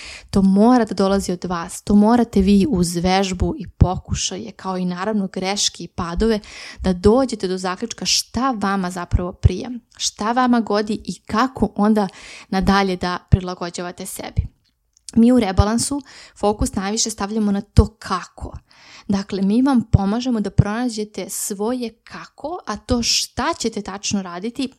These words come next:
ostavljamo na vama. Dakle, vi ćete izabrati, recimo, ako je cilj redukcija viška telesnih masti, vi ćete izabrati način na kog ćete doći do toga. Dakle, a, svakoj ženi prija da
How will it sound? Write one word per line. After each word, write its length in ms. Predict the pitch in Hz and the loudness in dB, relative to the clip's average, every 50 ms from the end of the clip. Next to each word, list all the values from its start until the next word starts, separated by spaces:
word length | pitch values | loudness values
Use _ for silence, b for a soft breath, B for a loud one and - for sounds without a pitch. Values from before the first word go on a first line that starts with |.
| _ _ _ _ | _ _ _ _
ostavljamo 520 | 196 185 180 - - 208 202 208 196 196 | -6 -6 -6 -6 -6 -2 0 0 2 0
na 80 | 190 190 | 0 -2
vama. 340 | 185 190 180 180 170 175 - | -2 -2 -2 -2 -4 -4 -10
Dakle, 300 | - - _ - 180 175 | -14 -20 _ -18 -12 -10
vi 120 | 196 196 | -10 -6
ćete 240 | - 208 202 208 196 | -6 -4 -4 -2 -4
izabrati, 500 | 190 196 190 185 190 185 - - 185 180 B B B B B B _ _ _ _ | -4 -4 -4 -4 -6 -6 -6 -8 -10 -10 B B B B B B _ _ _ _
recimo, 480 | 220 196 175 - - - 180 - - - - | -2 -2 -2 -4 -8 -8 -8 -8 -10 -12 -14
ako 160 | - - 185 | -6 -6 -6
je 40 | 185 | -4
cilj 260 | - - 202 170 175 | -2 -2 -2 -2 -2
redukcija 440 | 185 180 190 185 - - - 196 175 | -2 -2 -2 -2 -2 -2 -2 -2 0
viška 220 | 185 175 - 196 | 0 -2 -2 -2
telesnih 420 | - 180 185 175 - 185 - - | -4 -2 -4 -2 -4 -4 -4 -4
masti, 380 | 240 269 202 196 208 - - 269 | -4 -4 -4 -4 -6 -4 -4 -2
vi 140 | 240 233 247 | 0 0 0
ćete 220 | - 277 254 - | 2 0 0 0
izabrati 380 | 240 262 269 240 226 214 - 202 | -2 0 0 0 -2 2 2 4
način 560 | 196 196 240 - 294 330 - - - 277 240 B B B B B B | 4 4 2 2 0 0 0 2 4 4 4 B B B B B B
na 80 | - - | -6 -2
kog 200 | - 247 240 - | -2 -2 -2 -2
ćete 240 | - 214 - - 190 | -6 -6 -6 -6 -4
doći 640 | 175 185 202 196 202 208 202 - - - 254 262 - _ _ _ _ _ - | 4 4 6 6 6 4 2 2 -2 -6 -6 -10 -16 _ _ _ _ _ -10
do 80 | - 101 | -10 -10
toga. 400 | 101 - - - - - - - - - _ _ _ B B B B B B B B B | -6 -6 -6 -8 -8 -10 -12 -12 -14 -14 _ _ _ B B B B B B B B B
Dakle, 300 | - 196 190 - - 175 180 - _ _ | -6 -6 -6 -4 -8 -10 -12 -14 _ _
a, 380 | - 190 180 175 175 170 - - 254 - _ _ _ _ | -10 -8 -8 -6 -8 -8 -8 -8 -10 -10 _ _ _ _
svakoj 380 | - - - 226 254 - 285 269 | -10 -4 -2 -2 0 0 0 -2
ženi 340 | 226 214 214 220 233 240 233 | -2 -2 0 0 2 0 2
prija 480 | - - - 208 208 214 208 196 196 | 2 2 2 2 -2 -4 -4 -4 -6
da 440 | 190 180 190 180 180 180 180 180 175 | -6 -6 -8 -8 -6 -6 -8 -8 -10